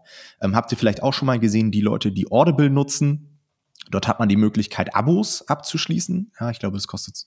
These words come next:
neun Euro neunundneunzig im Monat und dann bekommt man ein sogenanntes Guthaben und dieses Guthaben kannst du dann gegen ein Hörbuch einlösen. Aber man hat auch die Möglichkeit, Hörbücher direkt zu kaufen.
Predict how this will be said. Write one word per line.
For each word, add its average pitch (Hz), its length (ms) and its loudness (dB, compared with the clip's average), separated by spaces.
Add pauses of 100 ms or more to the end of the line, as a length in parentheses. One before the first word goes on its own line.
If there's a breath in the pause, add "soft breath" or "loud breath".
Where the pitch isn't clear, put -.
neun 95 320 -2
Euro 101 220 -2
neunundneunzig 101 640 0
im 131 60 0
Monat 123 360 2 (340 loud breath)
und 107 60 -4
dann 107 120 2
bekommt 104 340 0
man 104 120 0
ein - 40 0
sogenanntes 95 420 0
Guthaben 156 520 2
und 120 120 0
dieses 101 240 -2
Guthaben 110 420 -2
kannst - 260 -4
du 95 40 -6
dann 98 200 -2
gegen 92 200 0
ein 92 180 -4
Hörbuch 95 240 0
einlösen. 147 600 2 (640 loud breath)
Aber 123 280 4
man 139 160 4
hat 135 140 0
auch 131 140 0
die 127 100 0
Möglichkeit, 113 800 2
Hörbücher 107 440 0
direkt 104 380 0
zu - 100 -4
kaufen. - 400 -8